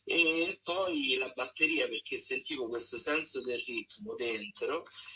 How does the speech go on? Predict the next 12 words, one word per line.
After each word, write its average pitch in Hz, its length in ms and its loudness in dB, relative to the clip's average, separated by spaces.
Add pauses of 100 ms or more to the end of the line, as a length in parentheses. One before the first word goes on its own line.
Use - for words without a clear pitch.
e 123 100 0
ho 123 40 6
avuto 131 300 12
la 110 100 10
fortuna - 460 6
di 110 200 8
studiare 127 960 12
la 110 340 10
batteria 123 720 4
con, 113 160 -8
eh, 110 460 -4
un 107 60 -8